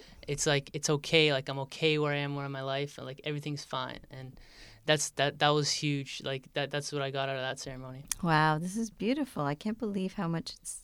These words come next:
Speaker 2: uh, there's similarities, you know? I mean, it's true that everybody has their own unique experience, but there are some themes that you can't help but recognize at
Speaker 1: Mm-hmm.
Speaker 2: times. Like, um, I was asked to, um,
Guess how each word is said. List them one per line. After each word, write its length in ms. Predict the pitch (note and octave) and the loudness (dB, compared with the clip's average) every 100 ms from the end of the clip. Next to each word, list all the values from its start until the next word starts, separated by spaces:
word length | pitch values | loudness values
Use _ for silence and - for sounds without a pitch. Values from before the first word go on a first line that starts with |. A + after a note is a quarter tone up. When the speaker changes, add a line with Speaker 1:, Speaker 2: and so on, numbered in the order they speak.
| - | -16
Speaker 2:
uh, 60 | G3 - - | -18 -16 -6
there's 200 | E3 - | -6 -4
similarities, 920 | - G#3 G3 F3+ F#3+ G3 D#3+ - - | 0 4 4 6 8 6 2 -2 -4
you 60 | D#3+ | -2
know? 180 | D#3 | 0
I 60 | D#3+ | 0
mean, 220 | F3 F3+ | 0 0
it's 200 | F#3 F#3 | -2 -4
true 280 | - - F3+ | -4 -2 0
that 100 | F3+ | 2
everybody 380 | F3 E3 E3 D#3+ | 0 0 0 0
has 200 | D#3+ D#3 | -2 -2
their 160 | E3 D#3+ | 2 4
own 120 | D#3+ | 4
unique 340 | E3 D#3 D3+ | 4 4 2
experience, 600 | - - - D#3 D#3 - - - - - | -4 -6 0 2 2 -2 -10 -14 -16 2
but 140 | G3 | 4
there 140 | G3 G3+ | 6 8
are 60 | |
some 240 | G#3 B3+ C4 | 8 10 8
themes 640 | - G3 G3 F3+ D#3 D3 | 8 8 10 8 4 0
that 120 | - - | -6 -4
you 140 | - | -4
can't 280 | - F#3 D#3+ | -2 -2 0
help 220 | D#3+ E3 | 2 2
but 120 | - | 0
recognize 640 | D#3+ D3+ - D3+ D#3 D3 D3 | 2 2 2 2 4 6 2
at 80 | - | -4
Speaker 1:
Mm-hmm. 100 | D3 | 2
Speaker 2:
times. 420 | D3 C#3 C#3 - | 4 4 2 -2
Like, 280 | D3+ D3+ - - - - - _ - | -2 -4 -6 -18 -20 -20 -20 _ -2
um, 260 | E3 D#3 D#3 | 2 2 2
I 140 | F3+ | 4
was 140 | C4 A3+ | 4 4
asked 460 | D3 D#3 - - - - | 2 0 -2 -8 -12 -4
to, 360 | D#3+ D3+ D#3+ - _ - | 0 0 -2 -6 _ -4
um, 420 | D#2 - D3+ | -2 -2 -2